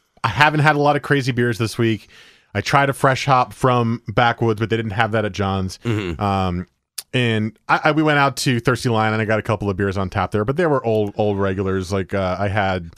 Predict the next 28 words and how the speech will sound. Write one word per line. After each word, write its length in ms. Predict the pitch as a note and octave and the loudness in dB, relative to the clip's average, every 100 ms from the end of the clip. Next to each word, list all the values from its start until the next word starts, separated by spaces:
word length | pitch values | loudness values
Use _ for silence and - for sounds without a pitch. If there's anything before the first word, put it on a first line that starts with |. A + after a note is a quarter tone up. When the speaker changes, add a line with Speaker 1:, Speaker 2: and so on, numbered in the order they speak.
| - | -10
Speaker 2:
Your 100 | F#2+ | -6
standbys. 580 | - G2+ G2 G2 G2 - | -4 -2 -2 -2 -2 -2
Speaker 1:
Boneyard's 520 | - C3+ B2 A#2 A2 | 0 2 2 0 0
R 160 | A2 G#2+ | 0 0
P 180 | A2+ | 0
M, 280 | G#2 G#2 G2+ | 0 0 0
and 80 | G#2 | -2
I 40 | |
had 160 | G#2 G#2+ | 0 0
a 40 | |
Freem 260 | - G#2 G2 | 0 -2 -2
Pilsner 320 | G#2 F2+ E2+ | -2 -4 -4
when 120 | E2+ | -4
I 60 | E2 | -6
was 140 | E2+ | -6
there. 120 | E2+ E2+ | -6 -6
I 20 | |
was 80 | G2+ | -6
like, 100 | A#2 | -2
"I'm 60 | |
not 160 | B2+ F#2+ | -2 -2
bringing 180 | F#2+ F2 | -4 -4
that 140 | E2+ | -8
for 80 | F2 | -8
beer 120 | E2 | -8
of 60 | D2+ | -8
the 60 | |
week." 240 | D2 C#2 | -12 -16